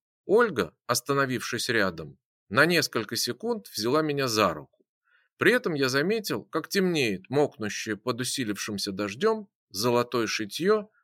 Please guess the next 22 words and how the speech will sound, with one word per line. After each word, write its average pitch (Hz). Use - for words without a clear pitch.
на 120
обшлагах 113
её 104
рукавов. 95
В 107
отличие 190
от 156
нашей 220
формы 104
боевых 120
магов, 95
мундир 151
Ольги 156
был 202
из 175
натуральных 170
тканей, 85
и 143
в 139
парадном 143
ведомственном 117
мундире, 135